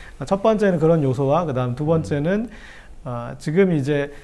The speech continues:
Speaker 1: 선관위 이-, 에서 허락한 조사가, 어, 이 방법을 만-, 만족시키기 위해서는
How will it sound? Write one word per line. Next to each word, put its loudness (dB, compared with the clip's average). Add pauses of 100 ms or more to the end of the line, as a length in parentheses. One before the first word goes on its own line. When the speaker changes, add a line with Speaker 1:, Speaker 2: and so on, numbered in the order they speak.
(100)
Speaker 1:
선관위 4
이-, -2 (680)
에서 -2
허락한 2
조사가, 0 (540)
어, -14 (260)
이 -6 (320)
방법을 4
만-, -4 (220)
만족시키기 0
위해서는 0